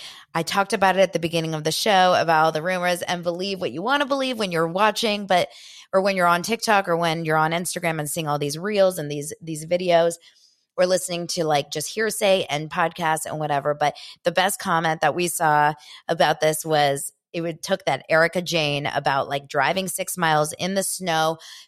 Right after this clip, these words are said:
through Pasadena, flipping the car five times, breaking your neck, getting intruder, and then, you know, pun-, getting punched in the face with an intruder. Like, her Tom Girardi story, it, that's what this feels like. It's like, how wild can our rumors be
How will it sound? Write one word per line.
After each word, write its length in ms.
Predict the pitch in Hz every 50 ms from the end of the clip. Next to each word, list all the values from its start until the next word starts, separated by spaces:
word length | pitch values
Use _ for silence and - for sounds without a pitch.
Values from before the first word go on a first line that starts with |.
| _ -
through 160 | - 240 240
Pasadena, 640 | 226 226 208 202 - 214 196 180 180 175 170 170 165
flipping 380 | - - 214 208 208 214 208 202
the 80 | 190
car 240 | - - 180 165 156
five 280 | - - 160 156 151 -
times, 360 | - 170 151 156 160 151 -
breaking 420 | - - 190 196 190 214 196 185
your 100 | 170 170
neck, 300 | 170 165 160 156 160 160 _ -
getting 280 | - 175 175 180 180 180
intruder, 800 | 170 175 160 - - 180 170 156 151 143 147 143 143 156 156 - _ - - - - -
and 180 | - 165 170 170
then, 320 | 160 156 156 151 156 160
you 80 | 156 151
know, 220 | 151 147 147 143 - - -
pun-, 180 | 196 190 - _
getting 280 | 165 180 175 175 165 151
punched 320 | - - 185 180 - -
in 80 | 190 180
the 80 | 170 -
face 320 | - 156 143 143 143 -
with 160 | 160 151 -
an 100 | 151 151
intruder. 460 | 147 151 151 - 170 143 - 151 156
Like, 180 | 151 156 165 - - _ _ _ _ _ _ _ _ _ _ _ _ -
her 180 | - 190 180
Tom 300 | - - 180 175 175 175
Girardi 460 | 160 170 156 151 143 143 151 - 151
story, 580 | - - - 147 143 139 135 131 135 135 143 - _ _ _ _ _ -
it, 260 | 180 - - - 151
that's 300 | 175 170 175 175 - 175
what 160 | 180 170 -
this 160 | 156 147 -
feels 300 | - 143 127 120 135 -
like. 220 | 110 101 120 - -
It's 160 | - - - 175
like, 140 | 156 156 - -
how 380 | - - 180 180 170 185 208 214
wild 460 | 185 165 151 156 151 147 156 151 - -
can 340 | - - 143 143 139 143
our 180 | - - 151 147
rumors 440 | 147 147 143 143 147 143 143 156 -
be 360 | 277 294 294 294 294 277